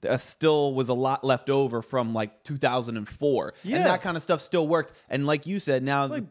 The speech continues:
Speaker 1: that
Speaker 2: billboards and music videos, bro.
Speaker 1: Yeah,
Speaker 2: And now
Speaker 1: now
Speaker 2: it's fucking bullshit.
Speaker 1: No, it's not bullshit.
Speaker 2: I don't know what to do.
Speaker 1: I'm gonna, no, I'm gonna say it. I said it to you. I said it to you at some point, whenever the fuck I said it.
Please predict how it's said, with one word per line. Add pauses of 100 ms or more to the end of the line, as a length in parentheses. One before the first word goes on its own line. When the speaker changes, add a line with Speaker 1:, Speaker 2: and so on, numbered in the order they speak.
Speaker 1:
that
Speaker 2:
billboards
and
music
videos,
bro.
Speaker 1:
Yeah, (100)
Speaker 2:
And
now
Speaker 1:
now
Speaker 2:
it's (100)
fucking
bullshit.
Speaker 1:
No,
it's
not
bullshit.
Speaker 2:
I
don't
know
what
to
do.
Speaker 1:
I'm
gonna,
no,
I'm
gonna
say
it.
I
said
it
to
you. (200)
I
said
it
to
you (960)
at
some
point, (480)
whenever
the
fuck
I
said
it.